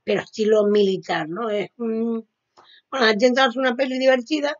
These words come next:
la verdad que las canciones están bien, pues son de los años ochenta, pop, pero intenta imitar un poco al pedazo Mamma Mía, que es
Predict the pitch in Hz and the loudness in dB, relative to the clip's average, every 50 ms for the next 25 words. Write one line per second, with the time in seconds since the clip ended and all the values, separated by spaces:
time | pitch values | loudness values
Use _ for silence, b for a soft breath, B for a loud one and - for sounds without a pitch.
0 | _ - 170 156 156 156 156 165 185 196 208 190 - 208 196 175 202 220 220 202 | _ -6 -4 -2 -2 -2 -2 -4 -4 -4 -6 -6 -4 -6 -6 -2 -2 -2 -2 -2
1 | 214 214 196 190 202 208 196 185 214 262 277 240 190 170 165 - 175 175 180 185 | -2 -4 -4 -4 -4 -6 -8 -8 -8 -8 -8 -8 -8 -8 -6 -4 -4 -2 -2 -2
2 | 180 180 175 190 190 190 190 185 - - 214 214 214 202 220 220 - b b b | -4 -4 -4 -4 -4 -4 -4 -4 -4 -4 -4 -4 -2 -4 -6 -6 -8 b b b
3 | b b b b _ _ - 254 269 262 - _ _ _ _ _ _ _ _ _ | b b b b _ _ 0 0 0 0 -6 _ _ _ _ _ _ _ _ _
4 | 302 294 285 269 294 302 302 - _ _ _ _ _ _ _ B B B B B | -2 0 0 0 0 -4 -6 -8 _ _ _ _ _ _ _ B B B B B
5 | B B B B B B B _ _ _ _ 240 220 190 226 220 202 208 220 220 | B B B B B B B _ _ _ _ -4 0 2 2 0 2 2 2 4
6 | 214 214 190 226 208 208 214 208 202 165 - 214 196 175 - 190 190 190 185 180 | 4 4 4 4 4 4 4 2 -2 -2 -2 -2 -2 -2 -2 -2 2 2 4 2
7 | 175 170 165 170 165 165 165 165 165 165 160 160 160 - _ _ - 170 170 180 | 2 2 0 -2 -2 -2 -4 -4 -6 -6 -6 -8 -10 -12 _ _ -4 -4 -2 -4
8 | 170 160 - 190 190 185 185 180 190 196 190 196 190 190 214 226 226 220 247 262 | -4 -6 -6 -4 -2 -2 0 0 0 0 0 -2 -2 -2 -2 -2 -2 -2 -4 -6
9 | _ _ _ b b b b b b b b _ - - 165 165 160 156 156 156 | _ _ _ b b b b b b b b _ -10 -8 -6 -4 -4 -6 -6 -8